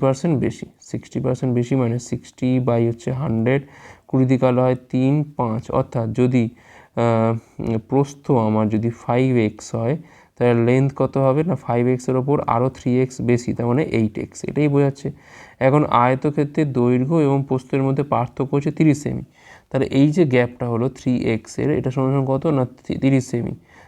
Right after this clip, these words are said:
তাহলে এখানে এক্সের মানটা কত পাচ্ছি আমরা এখান থেকে? দশ। আয়তক্ষেত্রের পরিধি কী হবে? তার মধ্যে এখান থেকে আমি খুব সহজেই ব্রেডথটা পেয়ে যাবো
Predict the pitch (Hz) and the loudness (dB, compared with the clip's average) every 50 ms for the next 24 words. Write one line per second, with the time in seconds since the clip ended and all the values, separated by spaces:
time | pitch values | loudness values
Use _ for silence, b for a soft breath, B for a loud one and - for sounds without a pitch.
0 | b b - 120 123 117 123 127 123 120 120 - - 135 131 131 131 131 127 131 | b b -4 -2 -2 0 2 2 2 2 0 0 0 0 2 2 2 2 2 0
1 | 131 135 135 135 131 - - 139 135 135 135 135 135 131 131 127 151 143 170 147 | 0 0 0 -2 -2 -2 0 0 0 2 0 0 0 -2 -2 -4 -4 -4 -4 -4
2 | 120 117 110 - - - - - B B B B B B B B - 123 135 131 | -2 -2 -2 -4 -4 -6 -10 -20 B B B B B B B B 4 4 4 4
3 | 147 143 147 147 147 165 165 160 165 127 127 127 127 131 143 139 143 120 113 110 | 2 2 0 0 0 -2 -2 -2 0 0 2 2 2 0 0 -2 -2 -2 -2 -2
4 | 110 117 120 - _ _ _ _ _ _ _ _ _ _ _ _ _ _ _ _ | -2 -4 -8 -10 _ _ _ _ _ _ _ _ _ _ _ _ _ _ _ _
5 | _ _ _ _ _ - - 147 139 139 135 135 135 135 139 135 131 131 131 135 | _ _ _ _ _ -2 2 2 4 4 4 2 2 2 2 2 2 2 2 2
6 | 135 135 135 - 143 139 - 135 131 127 127 131 135 131 - - 107 120 127 123 | 0 0 -2 -4 -8 -4 -2 0 0 2 2 2 0 0 0 0 0 0 0 0
7 | 127 - 135 139 131 131 131 131 131 | 0 -4 -2 0 2 2 2 2 0